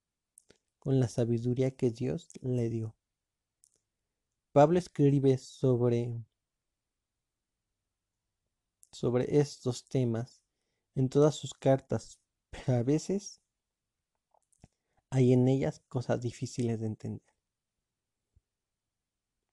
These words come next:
Y difíciles en la fe.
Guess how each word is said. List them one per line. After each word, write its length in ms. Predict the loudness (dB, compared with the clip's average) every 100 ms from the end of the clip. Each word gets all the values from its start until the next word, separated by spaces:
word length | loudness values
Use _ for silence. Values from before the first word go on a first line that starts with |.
| _ -6
Y 60 |
difíciles 840 | -4 -2 -4 -2 0 -2 -4 -12 _ _ _ _ _ _ _ _ _ _ _ _ _ _ _ _ _ _ _ 0
en 340 | 2 4 4
la 100 | 0
fe. 340 | -2 -2 -2